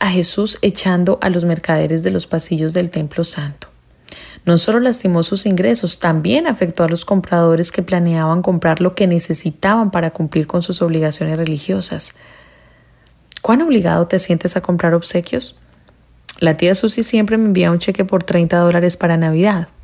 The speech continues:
Por lo tanto, yo tengo que darle algo que cueste treinta dólares, aun cuando nos olvidemos mutuamente el resto del año. Cuando elegimos regalos en oración,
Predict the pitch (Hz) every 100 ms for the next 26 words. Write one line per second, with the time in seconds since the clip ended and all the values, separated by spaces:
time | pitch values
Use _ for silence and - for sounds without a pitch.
0 | - 247 277 262 208 - 175 165 - 175
1 | 165 180 180 175 185 185 185 185 180 180
2 | 180 185 - 156 - 175 175 175 160 190
3 | 185 185 175 190 214 180 151 - - -
4 | - - 170 180 214 240 233 214 190 185
5 | 180 175 175 190 208 226 226 214 208 196
6 | 202 190 190 180 190 185 170 165 160 -
7 | _ _ _ _ - _ _ _ - -
8 | _ _ _ _ - 190 180 175 170 185
9 | 220 262 220 180 175 190 185 165 170 -
10 | 151